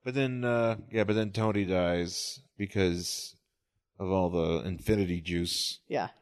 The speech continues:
Speaker 2: he's dead.
Speaker 1: And, uh, yeah, and then we, uh, and so then we get to the very end. So we have a, have a silly funeral. Well, not a silly funeral.
Speaker 2: I mean,
Speaker 1: but I mean
Speaker 2: did you think they could have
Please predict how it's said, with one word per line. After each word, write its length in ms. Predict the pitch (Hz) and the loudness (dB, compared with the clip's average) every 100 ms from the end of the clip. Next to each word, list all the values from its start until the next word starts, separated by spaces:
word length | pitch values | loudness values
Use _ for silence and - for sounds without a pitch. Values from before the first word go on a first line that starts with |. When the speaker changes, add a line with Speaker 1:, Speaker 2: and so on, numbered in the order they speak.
| _ | _
Speaker 2:
he's 220 | 196 180 | -2 -2
dead. 240 | - - _ - | -2 -6 _ -4
Speaker 1:
And, 460 | 90 87 87 87 | 0 0 -2 -2
uh, 480 | 90 90 87 87 87 92 | 0 2 2 0 -2 -2
yeah, 260 | 117 127 - | -2 -2 -4
and 100 | 90 | -4
then 280 | 95 98 95 | -2 0 0
we, 400 | 95 98 92 90 | 0 2 2 2
uh, 160 | 87 85 | 2 0
and 180 | 104 95 | -4 -6
so 380 | - 101 95 95 _ _ _ _ _ - | -2 0 0 -2 _ _ _ _ _ -4
then 120 | 143 | 0
we 100 | 143 | 2
get 160 | 135 131 | 2 0
to 60 | |
the 120 | 123 | -4
very 440 | 120 123 123 120 117 | -4 0 2 2 0
end. 180 | 107 104 | -2 -4
So 80 | 107 | 0
we 80 | |
have 140 | 104 104 | 0 2
a, 280 | 104 101 92 | 2 2 2
have 120 | 98 | 0
a 100 | 98 | 0
silly 420 | - - 107 104 | 0 -2 0 0
funeral. 380 | 98 101 95 92 | 0 0 0 0
Well, 360 | 98 95 90 101 | 0 0 0 -4
not 120 | 110 | -6
a 40 | 87 | -4
silly 260 | - 80 | -2 -4
funeral. 300 | 85 87 87 | -4 -6 -4
Speaker 2:
I 40 | 339 | 2
mean, 180 | 359 | 2
Speaker 1:
but 60 | 330 | 2
I 20 | |
mean 80 | 311 | 0
Speaker 2:
did 180 | 254 247 | -4 -4
you 100 | 339 | -4
think 280 | - 403 403 | -2 -2 0
they 100 | 381 | -2
could 160 | 349 | 0
have 100 | 320 | -2